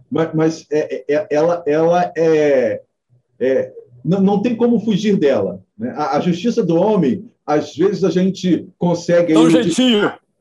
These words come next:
Speaker 1: Isso, os advogados criam ali uma, vem ali uma coisinha ali entre um artigo e outro e coisa e tal, e consegue ludibriar a justiça humana. Mas a,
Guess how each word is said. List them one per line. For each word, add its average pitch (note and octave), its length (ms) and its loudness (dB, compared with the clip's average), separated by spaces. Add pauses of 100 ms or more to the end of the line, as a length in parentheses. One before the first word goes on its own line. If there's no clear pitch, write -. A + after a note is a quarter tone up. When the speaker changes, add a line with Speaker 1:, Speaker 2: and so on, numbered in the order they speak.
(160)
Speaker 1:
Isso, F#3 340 -2
os C#3+ 100 -2
advogados D#3+ 760 0
criam E3+ 360 0
ali D3+ 200 2
uma, E3 560 -2
vem F3 300 2
ali D#3+ 180 2
uma E3 240 0
coisinha D#3 400 -2
ali D3 140 0
entre E3 280 -2
um D#3 100 2
artigo C#3+ 400 -6
e C#3 80 -6
outro F3 420 2
e - 20 -14
coisa D#3 220 -2
e B2 40 -12
tal, E3+ 360 -2 (100)
e F3 140 -2
consegue E3+ 440 -2
ludibriar E3+ 640 0
a D#3+ 40 -2
justiça E3 420 -4
humana. C3 300 -4 (300)
Mas D#3+ 360 -2 (180)
a, - 300 -6